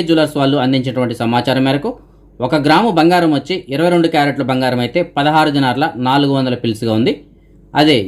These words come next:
ఇరవై నాలుగు క్యారెట్ల బంగారం అయితే పదిహేడు దినార్ల పదహారు పిల్స్గా ఉంది. ఇప్పుడు మనం ఈ కరోనా వ్యాధికి సంబంధించినటువంటి అప్డేట్స్ చూద్దాం. ముందుగా కువైట్ విషయానికి వచ్చినట్టయితే కువైట్లో గడిచిన ఇరవై నాలుగు గంటల్లో ఒక తొమ్మిది వేల మూడు వందల అరవై ఏడు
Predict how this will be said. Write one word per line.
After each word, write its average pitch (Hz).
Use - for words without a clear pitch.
ఇరవై 139
నాలుగు 131
క్యారెట్ల 127
బంగారం 139
అయితే 170
పదిహేడు 202
దినార్ల 147
పదహారు 151
పిల్స్గా 117
ఉంది. 143
ఇప్పుడు 170
మనం 175
ఈ 147
కరోనా 202
వ్యాధికి 151
సంబంధించినటువంటి 131
అప్డేట్స్ 123
చూద్దాం. 87
ముందుగా 135
కువైట్ 131
విషయానికి 123
వచ్చినట్టయితే 131
కువైట్లో 226
గడిచిన 175
ఇరవై 170
నాలుగు 170
గంటల్లో 151
ఒక 139
తొమ్మిది 180
వేల 185
మూడు 147
వందల 156
అరవై 143
ఏడు 143